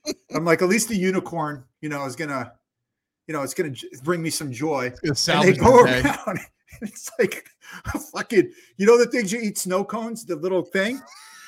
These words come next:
Speaker 2: is literally
Speaker 1: <laughs>
Speaker 2: rubber band on the fucking pony's head. And something that was supposed to be so magical and everything, you got a ten-year-old kid who's pissed about the Cowboys going, "That is not a fucking unicorn."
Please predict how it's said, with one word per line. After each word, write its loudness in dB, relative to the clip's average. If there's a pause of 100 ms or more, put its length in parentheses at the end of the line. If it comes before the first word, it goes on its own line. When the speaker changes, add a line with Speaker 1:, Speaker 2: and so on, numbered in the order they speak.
(140)
Speaker 2:
is -2
literally 2
Speaker 1:
<laughs> -2
Speaker 2:
rubber 0
band -4
on -8
the -6
fucking -6
pony's -10
head. -8 (1400)
And -6
something 0
that -4
was -6
supposed 2
to -8
be -6
so -2
magical -4
and -8
everything, -8
you -10
got -2
a -4
ten-year-old -6
kid -6
who's -10
pissed -12
about -10
the -14
Cowboys -10
going, -10
"That -2
is -4
not 2
a 0
fucking -8
unicorn." -10